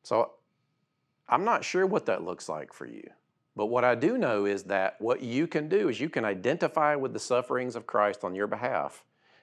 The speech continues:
and you can take that pain and you can roll it over onto the cross. You can take that, that hate and that anger and that fear and that worry and that righteous indignation, you know?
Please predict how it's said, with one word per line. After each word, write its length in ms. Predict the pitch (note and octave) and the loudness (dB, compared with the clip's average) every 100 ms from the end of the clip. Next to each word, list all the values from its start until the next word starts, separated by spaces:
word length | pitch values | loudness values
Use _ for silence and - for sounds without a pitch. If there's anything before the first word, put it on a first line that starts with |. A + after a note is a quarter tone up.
| - | -12
and 100 | F2+ | -6
you 120 | A2 | -4
can 180 | - A#2 | -2 -4
take 340 | - F3+ F#3+ - | 0 0 0 2
that 260 | C3 - | 2 0
pain 440 | - D3+ E3 E3+ D#3+ - - | -4 -6 -6 -8 -12 -18 -10
and 120 | G#2 | -4
you 80 | C3 | -4
can 160 | A#2+ | -4
roll 460 | F2+ F#2+ A2 C3 C3+ | -6 0 4 4 4
it 80 | B2+ | 2
over 280 | B2+ G#2+ F#2+ | 0 0 -2
onto 240 | F#2+ G2+ | -4 -6
the 100 | E2+ | -8
cross. 580 | - B1+ G1+ - - - _ _ _ _ _ _ _ _ _ _ - | -8 -8 -8 -14 -20 -20 _ _ _ _ _ _ _ _ _ _ -10
You 100 | B2 | -4
can 140 | D#3 | -2
take 340 | A#2+ D3+ E3 D#3+ | 0 2 2 4
that, 380 | B2 G#2+ F2+ - _ _ _ | 6 6 4 -2 _ _ _
that 200 | - G#2 | 2 2
hate 480 | - - B2 A2 - | 2 0 2 2 0
and 140 | F#2+ F#2+ | -4 -4
that 160 | F2 - | -4 -4
anger 420 | A2 B2 G2+ E2+ | -2 -2 -2 -4
and 100 | E2+ | -4
that 160 | E2 | -8
fear 460 | - - B2 C3+ A#2 | -10 -6 0 2 2
and 100 | E2+ | 0
that 140 | E2 | -4
worry 500 | E2 F2+ A2+ C#3+ F#2+ | -4 2 4 4 0
and 140 | F2+ F2 | -4 -2
that 280 | F2 E2+ - - - - - - - | -2 -2 -6 -20 -20 -20 -20 -20 -18
righteous 600 | G2+ G#2 A2 D3+ D#3 C#3 D#3 | -8 4 4 4 0 0 0
indignation, 880 | E3 D#3+ D3+ D#3 E3 F3+ - F#2 | 2 4 6 6 6 4 0 -4
you 120 | F#2+ | -4
know? 260 | G2+ B2+ C#3 | -2 0 -2